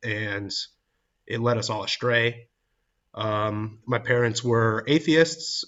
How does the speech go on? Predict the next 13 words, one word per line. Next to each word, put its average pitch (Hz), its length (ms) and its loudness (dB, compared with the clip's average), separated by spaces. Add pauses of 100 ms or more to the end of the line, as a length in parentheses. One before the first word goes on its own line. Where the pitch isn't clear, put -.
who 120 300 4
failed 175 320 6
me, 185 280 2 (280)
and 117 340 2
they 117 160 4
raised 120 460 4
a 110 160 -2
lost, 123 520 0 (140)
confused, 127 720 0
and 110 320 0
broken 127 340 2
little 143 160 2
boy. 139 380 0